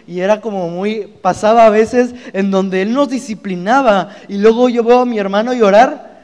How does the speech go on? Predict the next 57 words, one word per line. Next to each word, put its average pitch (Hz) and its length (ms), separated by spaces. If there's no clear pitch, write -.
y 202 100
luego 220 240
me 240 60
empiezo 214 340
a - 20
reír 226 260
de 233 160
él. 277 180
Y 190 100
luego 214 240
me 269 80
empiezo 254 460
a 285 40
reír 269 480
y 226 140
mi 226 80
hermano 240 360
se 247 120
ríe 254 220
de 254 120
mí 294 160
cuando 262 300
se 262 60
ríe 262 260
y 226 80
ya 226 100
estábamos 277 380
carcajeando 233 560
así 233 160
como, 247 180
"¿Por 233 200
qué 214 120
nos 254 180
reímos?". 262 420
Entonces 233 460
estábamos 254 420
así 240 720
y 185 80
luego 208 180
mi, 226 140
mi 185 140
papá, 190 500
"Ah, 294 420
no 254 140
lo", 254 220
porque 180 300
quería 180 220
que 202 80
no 190 100
lo 208 60
tomáramos 190 380
en 165 80
serio. 185 220
Y 165 40
luego 190 120
mi 190 60
papá, 165 260